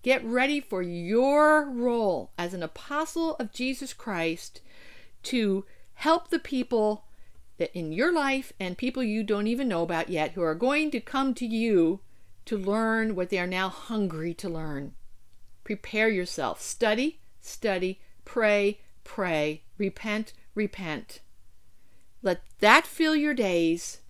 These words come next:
And no matter what's going on in your days, these elements need to be part of it so that you are ready, because God is going to do a great thing, an amazing thing.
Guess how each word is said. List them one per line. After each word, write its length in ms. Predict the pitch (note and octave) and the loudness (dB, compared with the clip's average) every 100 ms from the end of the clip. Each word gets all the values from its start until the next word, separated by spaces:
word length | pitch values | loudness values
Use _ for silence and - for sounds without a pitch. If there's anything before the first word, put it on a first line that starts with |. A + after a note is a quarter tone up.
| - - - - | -18 -18 -18 -4
And 120 | G3+ | 0
no 100 | G3 | 2
matter 240 | G3+ G3+ G3+ | 4 4 6
what's 240 | B3 - | 4 2
going 340 | - E4+ F4 | 0 0 2
on 220 | E4 C4+ A#3 | 4 4 2
in 140 | G3+ | 0
your 100 | F#3 | 0
days, 560 | F3+ D#3+ E3 D#3+ - - - - - | 0 2 2 0 -8 -14 -18 -18 -8
these 260 | G#3+ A3 G#3+ | -2 0 2
elements 440 | G#3+ G3+ G3 - | 2 0 -2 -6
need 360 | F3+ G3 F#3+ - | -6 -2 -4 -4
to 140 | F#3+ | -8
be 260 | - F#3 F#3 | -6 -6 -6
part 380 | - F#3 E3 E3 | -8 -6 -4 -2
of 120 | E3 | -2
it 300 | D3 - - - - - | -6 -6 -12 -14 -16 -10
so 140 | - F3+ | -4 -2
that 160 | F3 | -2
you 260 | E3 G3 G#3+ | -2 0 2
are 80 | F#3 | 2
ready, 440 | F3 E3 D3 - - - - - - - - | 2 0 -2 -6 -14 -16 -18 -18 -16 -16 -8
because 300 | F3+ F#3 E3+ | -6 -2 -2
God 400 | - G3 F#3 F3+ | 2 4 6 6
is 180 | - F3 | 4 -2
going 240 | - E3+ E3+ | -2 -2 -4
to 80 | |
do 320 | E3 F3+ D#3+ - - - - - | 0 4 4 4 -6 -12 -12 -6
a 80 | D3+ | -6
great 540 | - D3+ D#3+ D#3+ - | -6 -4 2 2 2
thing, 320 | - C#3 C3 | -6 -4 -4
an 120 | - D3+ | -4 -4
amazing 480 | D#3 D3 D3+ C#3+ | -2 -4 -4 -6
thing. 340 | - C3 A#2+ | -8 -6 -6